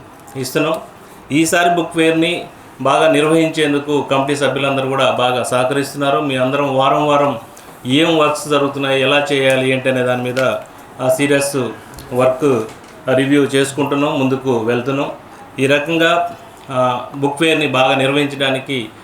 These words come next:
ఆ, మీ సహకారం మీడియా సహకారం ప్రతి సంవత్సరం ఉంటుంది. నా రిక్వెస్ట్ ఏంటంటే మీడియా సంస్థలకు కానీ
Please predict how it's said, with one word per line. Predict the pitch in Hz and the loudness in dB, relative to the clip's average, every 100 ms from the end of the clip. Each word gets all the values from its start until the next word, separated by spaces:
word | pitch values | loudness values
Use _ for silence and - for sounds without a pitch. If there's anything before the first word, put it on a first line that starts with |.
| - - 123 | -20 -10 -2
ఆ, | 123 120 | -2 0
మీ | 135 160 | 2 2
సహకారం | 160 160 160 131 110 98 - - | 4 4 4 2 0 -6 -16 -6
మీడియా | 123 151 165 | -2 2 2
సహకారం | 160 156 151 151 151 | 2 2 2 0 0
ప్రతి | 151 127 - | -2 -4 -2
సంవత్సరం | 143 143 156 | -2 0 0
ఉంటుంది. | 139 127 117 135 - - - - - - | -2 -2 -2 -4 -6 -14 -20 -20 -20 -6
నా | 131 139 | 0 0
రిక్వెస్ట్ | 143 165 165 | 2 0 0
ఏంటంటే | 160 151 151 151 | -2 0 0 0
మీడియా | 147 143 147 143 | 0 2 0 0
సంస్థలకు | 143 139 139 139 | -2 -2 -2 -2
కానీ | 135 135 143 | -2 -2 -4